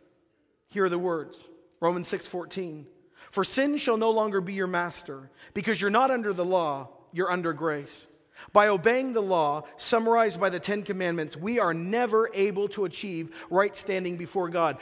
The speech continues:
We are never able to get relationship with the living God of heaven and earth by what we do. We will never do that. See, many of us sitting here today, before we embrace Jesus in faith for salvation,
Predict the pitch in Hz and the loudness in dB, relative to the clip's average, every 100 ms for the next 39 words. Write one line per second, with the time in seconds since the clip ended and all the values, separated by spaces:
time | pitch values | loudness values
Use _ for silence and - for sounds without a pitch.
0 | - - 240 226 190 208 262 262 277 277 | -12 -2 2 4 2 2 2 2 -2 0
1 | 240 240 240 220 180 220 190 180 220 240 | 0 0 -2 -2 -2 0 0 2 2 2
2 | 220 202 214 - 165 170 185 214 254 202 | -6 -4 -4 -4 -4 0 0 0 -2 2
3 | 208 208 185 151 202 226 226 180 170 - | 4 4 2 -2 -2 -2 -2 -2 -4 -8
4 | - - 180 160 202 208 190 185 180 147 | -4 2 2 4 2 2 -2 -8 -8 -8
5 | 135 170 147 135 - - - 190 208 208 | -6 -4 -4 -10 -20 -20 -6 -2 2 0
6 | - - 180 226 269 262 254 - 156 170 | -2 -6 0 2 2 0 -4 -8 -8 -4
7 | 233 196 160 135 - - _ - 247 226 | -2 -2 -2 -4 -12 -20 _ -4 -4 -4
8 | - - 196 262 302 285 269 - 247 233 | -10 -4 0 2 2 0 0 0 -2 -4
9 | 190 208 208 190 180 160 160 - 226 247 | -2 -2 -2 0 0 -2 -6 2 2 2
10 | 233 202 165 165 214 196 - 190 196 156 | 0 -4 -2 -2 -2 -2 -8 -8 -6 -6
11 | 139 175 160 - 226 180 - - 170 - | -8 -8 -8 -4 0 -2 -4 -10 -8 -4
12 | 160 156 165 - 143 131 | -4 -2 -4 -6 -12 -14